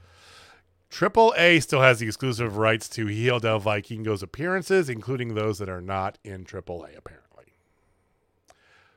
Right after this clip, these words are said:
So, I don't know how we're gonna get to see that if you're not there live. I'm sure it'll be sold somehow through triple A,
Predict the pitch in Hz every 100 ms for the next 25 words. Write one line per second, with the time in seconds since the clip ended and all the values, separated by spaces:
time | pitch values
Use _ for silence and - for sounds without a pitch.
0 | _ _ - - 220 135 92 - _ _
1 | _ _ _ _ _ _ _ _ - 311
2 | 262 185 151 160 151 127 123 117 104 -
3 | 113 98 92 92 98 95 90 92 90 87
4 | - - _ _ _ _ _ _ _ _
5 | _ _ - 123 117 - 175 185 185 185
6 | 185 180 208 233 _ 139 117 107 107 -
7 | 135 127 123 120 120 113 - _ _ _
8 | _ _ _ _ _ _ _ _ - 107
9 | 123 139 175 214 247 277 _ _ _ _
10 | - 165 214 226 226 240